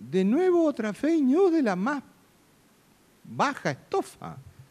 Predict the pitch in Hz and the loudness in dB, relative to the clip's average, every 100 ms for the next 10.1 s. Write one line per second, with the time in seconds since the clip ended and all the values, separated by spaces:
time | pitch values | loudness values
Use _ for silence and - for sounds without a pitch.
0 | _ _ _ _ _ _ _ _ _ _ | _ _ _ _ _ _ _ _ _ _
1 | - 320 160 165 123 113 - 104 104 104 | -4 -2 0 -2 -4 -6 -10 -12 -10 -10
2 | 101 98 92 101 95 95 90 90 - 60 | -12 -12 -12 -12 -10 -10 -12 -16 -18 -20
3 | - _ _ _ _ _ - 196 226 - | -20 _ _ _ _ _ -6 -2 -2 -6
4 | 117 107 135 165 156 117 107 101 101 120 | -12 -8 -8 -8 -10 -10 -10 -10 -8 -10
5 | 143 - 98 90 101 95 90 87 80 - | -10 -16 -16 -16 -14 -12 -12 -12 -16 -20
6 | - - _ _ _ _ _ _ - 185 | -20 -20 _ _ _ _ _ _ 2 6
7 | 190 151 104 90 - _ _ _ _ _ | 6 4 2 -8 -20 _ _ _ _ _
8 | - 151 151 151 156 190 202 202 202 202 | 2 4 6 6 8 8 8 8 6 4
9 | 156 127 135 135 135 120 120 113 98 95 | 0 -2 0 0 0 0 -2 -2 -4 -8